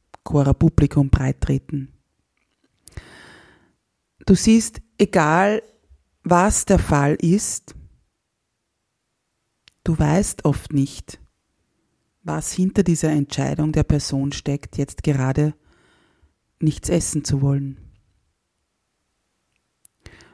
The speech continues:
Und was ich jetzt noch nicht als Möglichkeit genannt habe, vielleicht hat die Person gerade wirklich keinen Hunger.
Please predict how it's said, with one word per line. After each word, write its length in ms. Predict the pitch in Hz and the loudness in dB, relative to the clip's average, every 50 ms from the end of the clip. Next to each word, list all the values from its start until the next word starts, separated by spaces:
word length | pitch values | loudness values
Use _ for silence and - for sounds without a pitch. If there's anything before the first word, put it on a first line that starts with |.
| _ _ _ | _ _ _
Und 560 | - 160 165 160 160 156 - - - - - _ _ _ _ _ _ _ _ _ _ _ | 4 6 6 6 6 2 -2 -8 -16 -18 -18 _ _ _ _ _ _ _ _ _ _ _
was 260 | - - 147 151 - - | -2 0 0 0 0 0
ich 60 | 160 | 0
jetzt 180 | 151 - - | -2 0 0
noch 140 | 156 143 143 | -2 0 2
nicht 280 | 165 196 220 - - - | 2 2 2 0 -2 0
als 320 | 156 147 143 139 - - - | 2 2 2 2 0 -6 -6
Möglichkeit 920 | _ - 156 151 156 165 180 180 - - 156 - - - 143 143 139 - - | _ 0 4 6 6 6 6 4 2 -4 -6 -4 -4 -2 -2 -2 -2 -2 -2
genannt 420 | - 135 135 135 135 147 165 - 135 | 0 0 2 0 0 0 -2 -2 -2
habe, 480 | 139 139 135 131 139 147 156 170 185 - _ _ _ _ _ _ _ _ _ _ _ _ _ _ _ _ _ | -2 -2 -2 0 0 0 0 0 -2 -6 _ _ _ _ _ _ _ _ _ _ _ _ _ _ _ _ _
vielleicht 320 | - - 160 151 139 - | -6 -2 -2 0 0 0
hat 140 | 196 190 - | 0 -2 0
die 60 | 202 | 2
Person 360 | 175 190 180 - 190 185 185 | 2 2 2 2 2 0 0
gerade 400 | 175 - 180 170 170 170 175 156 | 0 0 0 2 2 2 2 4
wirklich 380 | 151 175 208 214 - 196 151 - | 6 6 6 4 2 0 -2 0
keinen 320 | - 151 139 139 139 131 | 0 2 2 2 2 2
Hunger. 360 | 139 139 139 135 131 135 135 | 0 0 2 2 0 0 -2